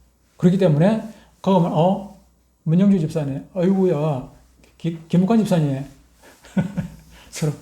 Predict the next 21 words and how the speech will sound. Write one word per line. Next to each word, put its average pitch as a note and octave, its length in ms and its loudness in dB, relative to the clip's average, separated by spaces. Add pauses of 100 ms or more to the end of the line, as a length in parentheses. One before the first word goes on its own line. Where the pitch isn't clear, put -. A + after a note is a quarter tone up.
(600)
다 C3 80 -14
뭐 D#4+ 160 -8
알아볼 F#3+ 280 0
수가 - 200 -6
있는 C3 140 -4
거예요, B2 120 -8 (100)
알아볼 - 200 -20
수. - 100 -20 (240)
그래도 G3 300 4
뭐 D3+ 280 -2
머리가 G3 260 4
허옇다 F3 420 2
그런 A3 240 4
얘기가 D3+ 320 -2
아니고, C#3 360 -4 (560)
뭐 D#3 160 -2
머리가 F#3+ 280 6
허연지 F#3 400 2
까만지 F3 300 -2
그건 E3+ 200 -2
모르겠지만은 D#3 680 -2